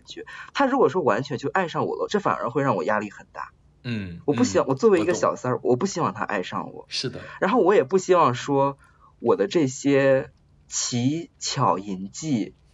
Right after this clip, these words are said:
Speaker 1: 都扑了个空，然后他完全不 care，这会让我自尊心备受蒙羞。
Speaker 2: 嗯。
Speaker 1: 我就希望他爱我而不得，
Speaker 2: 嗯。
Speaker 1: 然后，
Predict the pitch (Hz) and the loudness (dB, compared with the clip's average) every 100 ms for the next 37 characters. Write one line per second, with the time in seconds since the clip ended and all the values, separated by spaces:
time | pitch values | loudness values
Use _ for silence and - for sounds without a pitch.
0 | - - - - 151 131 165 139 117 95 | -20 -20 -16 0 0 0 0 0 0 -2
1 | - 131 131 98 120 - 120 92 123 117 | -2 0 0 0 0 -2 -4 -4 -6 -6
2 | 95 - 139 127 196 180 180 151 110 - | -8 -2 2 2 2 2 2 2 0 -4
3 | 123 135 131 143 139 - _ _ 226 156 | -2 0 0 -2 -4 -6 _ _ 0 2
4 | - 147 95 92 - - - - - - | 0 0 0 -4 -10 -14 -12 -14 -14 -14
5 | - 127 151 214 - 202 156 113 - 139 | -4 0 2 0 2 2 2 0 -4 -2
6 | 135 - - 185 135 95 85 - 113 - | -2 -4 0 2 2 2 0 -2 -8 -12
7 | - 65 - _ _ 120 113 - - 240 | -14 -14 -16 _ _ 0 0 2 2 2
8 | - 220 | 0 0